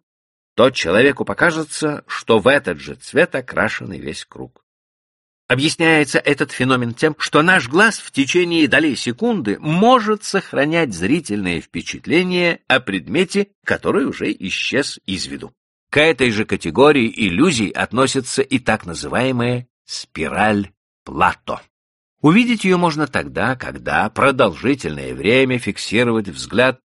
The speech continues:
на вращающемся по часовой стрелке диске с нанесенной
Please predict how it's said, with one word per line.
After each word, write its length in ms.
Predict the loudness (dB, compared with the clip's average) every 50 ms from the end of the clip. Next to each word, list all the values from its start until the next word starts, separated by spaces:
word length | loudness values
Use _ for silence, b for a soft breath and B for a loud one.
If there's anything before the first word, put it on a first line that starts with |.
| _ -6
на 120 | -4 -2
вращающемся 1300 | 2 2 2 2 2 -2 0 2 4 4 6 6 6 4 4 2 2 0 -2 -2 -2 -2 -2 -4 -2
по 140 | -2 -2 -4
часовой 400 | -4 -4 -2 -2 0 0 0 0
стрелке 480 | 0 -2 0 2 2 2 2 0 -4 -6
диске 640 | -4 -4 -2 2 2 2 2 0 -2 -4 -4 -4 -4 _ _ _
с 160 | -8 -6 -6
нанесенной 960 | -6 -6 -6 -8 -8 -8 -4 0 2 2 2 2 0 -2 -2 -2 -2 -4 _